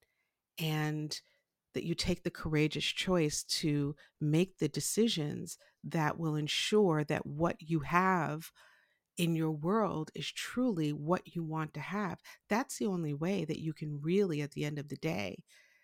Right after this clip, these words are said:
say that you, that you can really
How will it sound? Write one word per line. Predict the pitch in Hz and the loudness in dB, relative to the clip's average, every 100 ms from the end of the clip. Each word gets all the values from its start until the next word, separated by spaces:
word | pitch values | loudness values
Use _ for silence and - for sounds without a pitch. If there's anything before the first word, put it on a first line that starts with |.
| _ _ - | _ _ -4
say | - - 196 170 147 - | 0 2 2 2 0 -2
that | 156 | -2
you, | 160 156 165 160 156 160 _ _ _ _ _ | -2 0 0 0 -2 -6 _ _ _ _ _
that | 185 | 2
you | 170 196 | 2 4
can | 214 | 6
really | 180 180 170 | 8 8 6